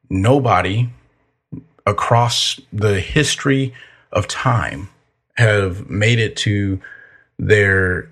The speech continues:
end goals by staying in their comfort zone. And if they did, then they didn't have a very good goal, right? Maybe their goal was to stay in their comfort zone. And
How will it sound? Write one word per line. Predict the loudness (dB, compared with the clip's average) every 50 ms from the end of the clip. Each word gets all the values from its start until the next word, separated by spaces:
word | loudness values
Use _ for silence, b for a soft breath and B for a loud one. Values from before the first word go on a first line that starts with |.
| _
end | 2 2 2 4 2 0 0
goals | 2 2 2 0 0 -2 -2 -4 -6 -8 -2
by | 0 2 2
staying | 2 2 0 0 0 0 0
in | 0 0
their | -2 -2 -2
comfort | -4 -2 -2 -2 -2 -2 -6 -8 -8
zone. | -8 -10 -10 -12 -16 -20 -20 _ _ _
And | -2 0 0
if | 0 0
they | -2 -2 -2
did, | 0 0 2 2 2 2 0 -2
then | -2 -2
they | -2 -2
didn't | 2 2 2 2 2
have | -2 -2 0 2 2 2 0 0 -2 -6 B B B B B B -4
a | 0
very | 2 2 4 4 2 0 -2 -6 -6
good | -6 -6 -4 0 2 2 2 2 2 0
goal, | 0 2 2 0 -2 -6 -10 -12 -16 _ _ _
right? | 0 2 2 2 2 -2 -4 b b b b b b b b _ _
Maybe | -2 0 2 2 2 2
their | 2 2 2 0
goal | 0 0 2 2 2 2 2 2 2
was | 2 2 2 2 2 0 -2 -2 -4
to | -4 -4
stay | -4 -2 0 0 0 0
in | 0 0
their | 0 -2 0
comfort | 0 -2 -2 -2 -2 -4 -4
zone. | -2 -4 -4 -4 -6 -10 -12 -12 -14 _ _ _ -6
And | -4 -2 -2 -2 -2 -4 -6